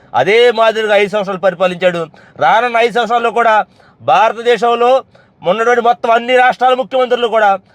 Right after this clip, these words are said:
ఆంధ్రప్రదేశ్ వైపు చూసేటువంటి గొప్ప పరిపాలన జగన్మోహన్ రెడ్డి గారు అందివ్వబోతా ఉన్నారు. Please vote for fan. ఇలాంటి ఫేక్ సర్వేలు నమ్మొద్దు. జగన్మోహన్ రెడ్డి గారిని గెలిపించుకుందాం. మన ఆంధ్ర రాష్ట్రాన్ని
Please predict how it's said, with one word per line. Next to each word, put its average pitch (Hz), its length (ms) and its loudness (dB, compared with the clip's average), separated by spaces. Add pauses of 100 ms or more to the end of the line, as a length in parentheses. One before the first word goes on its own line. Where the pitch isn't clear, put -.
(140)
ఆంధ్రప్రదేశ్ 214 580 -2
వైపు 214 220 -4 (100)
చూసేటువంటి 202 380 -6
గొప్ప 190 380 0
పరిపాలన 214 720 0 (260)
జగన్మోహన్ 190 320 2
రెడ్డి 185 140 0
గారు 175 80 4
అందివ్వబోతా 202 420 2
ఉన్నారు. 226 500 0 (240)
Please 247 300 -4
vote 226 240 0
for 196 160 0
fan. 196 380 2 (240)
ఇలాంటి 196 220 -2
ఫేక్ 240 680 -2
సర్వేలు 226 280 -4
నమ్మొద్దు. 208 520 -2 (280)
జగన్మోహన్ 226 380 2
రెడ్డి 220 160 0
గారిని 208 180 -2
గెలిపించుకుందాం. 202 720 -2 (240)
మన 147 100 0
ఆంధ్ర 220 260 0
రాష్ట్రాన్ని 214 640 0